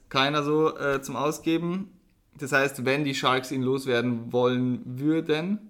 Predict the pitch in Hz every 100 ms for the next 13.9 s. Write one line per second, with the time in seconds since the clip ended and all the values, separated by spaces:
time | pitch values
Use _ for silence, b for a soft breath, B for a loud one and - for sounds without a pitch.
0 | - _ _ _ _ _ 123 131 - -
1 | - 120 120 139 151 139 127 120 123 123
2 | 123 147 147 143 156 - 123 127 120 110
3 | 107 113 113 110 110 - 110 110 110 101
4 | - 117 107 127 - - 113 107 107 110
5 | 117 110 117 113 110 107 107 107 117 131
6 | - 143 139 135 120 110 113 113 127 127
7 | 127 110 107 107 110 - 123 120 - 123
8 | 123 127 110 110 B B B B B B
9 | _ - 117 117 117 113 113 104 113 110
10 | 113 135 127 151 147 - - _ _ _
11 | _ _ _ - b b b b b b
12 | _ 120 131 147 151 139 135 151 135 -
13 | 139 143 139 139 151 147 160 139